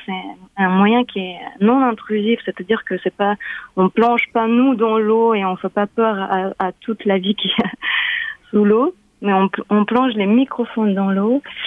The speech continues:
et, euh, en fait, c'est un moyen d'avoir, euh,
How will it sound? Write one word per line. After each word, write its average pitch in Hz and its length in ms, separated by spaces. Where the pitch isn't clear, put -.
et, 208 260
euh, 185 200
en 180 100
fait, 240 240
c'est 208 80
un 185 80
moyen 196 540
d'avoir, 196 440
euh, 175 220